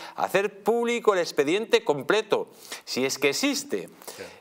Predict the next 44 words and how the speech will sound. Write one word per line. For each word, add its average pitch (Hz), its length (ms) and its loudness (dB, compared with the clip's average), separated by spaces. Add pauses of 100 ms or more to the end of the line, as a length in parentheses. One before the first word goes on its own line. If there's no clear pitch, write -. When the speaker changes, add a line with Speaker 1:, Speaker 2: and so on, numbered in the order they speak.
Speaker 1:
en 151 180 2
el 156 180 2
que 147 160 2
se 143 160 2
basó 233 400 2
para 170 220 4
desestimar 147 600 0
la 254 120 2
denuncia 202 500 -2
contra 175 340 0
el 190 80 -2
presidente 156 640 -2
del 165 160 0
gobierno, 113 460 -2
Pedro 147 260 0
Sánchez, 104 460 -6 (260)
por 123 220 0
no 196 100 0
inhibirse 202 580 -2 (240)
en 95 140 -4
el 127 160 -2
rescate 196 560 2
de 151 300 0
Air 175 280 -2
Europa, 127 520 -2 (360)
dado 196 360 2
los 120 220 -2
vínculos 160 360 -2
de 156 120 0
su 165 120 -4
mujer, 160 320 0
Begoña 139 360 0
Gómez, 165 320 -2
con 127 160 2
la 113 80 0
compañía". 95 580 -2 (400)
Dice, 110 180 -6
"Queremos 226 360 0
saber 220 340 2
qué 202 100 2
averiguaciones 196 680 0
se 175 80 2
han 143 80 0
hecho 143 340 -6